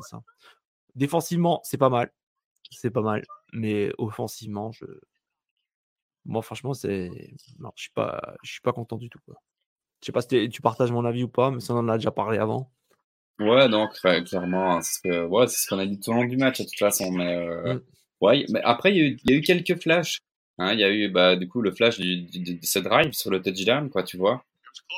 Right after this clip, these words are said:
Speaker 1: Ouais, ouais.
Speaker 2: Et, et finalement, le dernier drive qu'ils viennent de, qu'ils viennent de faire, qui est pas concrétisé, c'est aussi un beau drive, quoi, qui avance bien avec, euh, avec Janu Smith.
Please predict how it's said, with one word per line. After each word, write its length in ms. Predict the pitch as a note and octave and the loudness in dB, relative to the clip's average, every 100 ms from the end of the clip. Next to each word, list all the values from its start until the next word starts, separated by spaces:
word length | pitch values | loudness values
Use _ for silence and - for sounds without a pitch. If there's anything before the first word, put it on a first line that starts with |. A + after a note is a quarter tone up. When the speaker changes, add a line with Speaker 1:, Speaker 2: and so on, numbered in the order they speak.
| D3+ | 2
Speaker 1:
Ouais, 340 | C#3+ D#3 D#3+ | 6 8 6
ouais. 20 | D3 _ _ _ - - - | -2 _ _ _ -18 -14 0
Speaker 2:
Et, 340 | A#2 - C#2 | 0 0 -4
et 40 | G#2+ | -6
finalement, 400 | - A#2 A#2+ C#3+ | -2 0 2 2
le 120 | A#2+ | 2
dernier 340 | A2 A2 A2+ | 2 2 0
drive 240 | G#2+ A#2 A#2 | 2 4 4
qu'ils 220 | - G#2+ | 2 -4
viennent 240 | A2 G#2+ | -4 -4
de, 80 | G#2 | -6
qu'ils 200 | G2 - | -6 -6
viennent 200 | G#2+ A2+ | -2 -2
de 80 | G#2 | -2
faire, 240 | - B2+ | 0 -2
qui 80 | - | -2
est 60 | G#2 | 0
pas 280 | G#2 G2+ G2+ | 6 6 4
concrétisé, 640 | - G2 G#2 - G#2 D3 | -2 -6 -8 -6 -2 0
c'est 160 | F3+ G#2+ | 0 -2
aussi 240 | G#2 - | 0 0
un 80 | F3 | 0
beau 220 | A#2+ B2 | 2 0
drive, 340 | B2 D#3+ F3 - | 0 0 0 -2
quoi, 140 | G2 | -4
qui 120 | - | -2
avance 340 | F#2 F#2+ G2 G2 | -4 -4 -8 -2
bien 340 | A#2+ B2+ C#3 | 0 2 0
avec, 300 | A#2+ F#2+ F2+ | 0 -2 0
euh, 500 | F2+ F2+ F#2 F2+ F2+ | 0 0 0 0 0
avec 180 | F2+ G2 | -2 0
Janu 240 | F#2+ G#2 | -2 0
Smith. 380 | A2+ - D#3 D#3 | -4 0 0 0